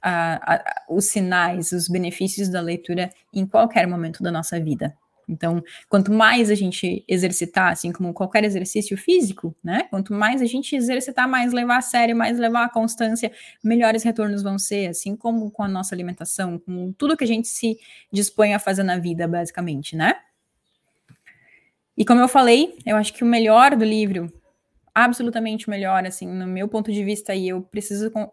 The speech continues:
dizer que quando eu percebi isso em mim, foi algo que fez um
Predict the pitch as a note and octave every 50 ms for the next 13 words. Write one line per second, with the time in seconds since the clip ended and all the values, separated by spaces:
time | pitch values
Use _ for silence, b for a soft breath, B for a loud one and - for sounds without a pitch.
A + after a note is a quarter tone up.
0 | - - F#3+ G3 G3+ G3 G#3 G#3 G#3+ A3 A3 A3 - G#3 G3 G#3+ A3+ A#3 A#3+ A#3
1 | A3+ A#3 B3 A3+ A#3 - - A3+ G3+ F#3 G3+ G#3+ G#3+ G#3+ G#3+ A3 - - G3+ F#3
2 | F#3 F#3+ G3+ A3+ B3 A#3+ - - G3+ G3+ G3 G3+ G3+ G#3+ G#3 - _ - - -
3 | - - A#3 G#3 G#3 A3 G#3+ G3+ G#3+ A3 A3 A3+ A3+